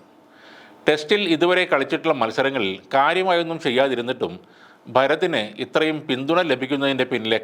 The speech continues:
കാരണം പറയുകയാണ് ചില ആരാധകർ. എക്സിലൂടെയാണ്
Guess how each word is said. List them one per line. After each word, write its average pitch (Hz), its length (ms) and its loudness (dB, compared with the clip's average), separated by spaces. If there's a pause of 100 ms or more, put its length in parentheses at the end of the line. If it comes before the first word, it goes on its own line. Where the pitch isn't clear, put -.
കാരണം 139 440 0
പറയുകയാണ് 104 540 0 (140)
ചില 101 140 -2 (240)
ആരാധകർ. 87 440 -8 (2500)
എക്സിലൂടെയാണ് 143 760 4